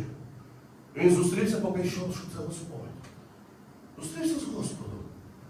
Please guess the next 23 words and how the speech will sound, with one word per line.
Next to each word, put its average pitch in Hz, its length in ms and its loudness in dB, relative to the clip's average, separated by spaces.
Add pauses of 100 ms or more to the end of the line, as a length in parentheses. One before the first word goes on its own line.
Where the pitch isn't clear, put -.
(320)
Треба 180 200 -4
йти - 260 -6
за - 140 -2
цим - 200 -6 (120)
хлопцем. - 400 -2 (1000)
Він 170 80 4
знає, - 420 8
куди 190 220 8
йде - 420 8
і - 40 -2
куди 156 120 0
веде. 156 540 2 (680)
Він - 120 -4
веде - 180 0
тебе 131 140 0
в - 40 0
царство. - 560 -8 (920)
Він 175 80 2
веде 175 220 6
тебе - 200 6
в - 40 6
життя - 300 4
Воскресіння. - 580 -2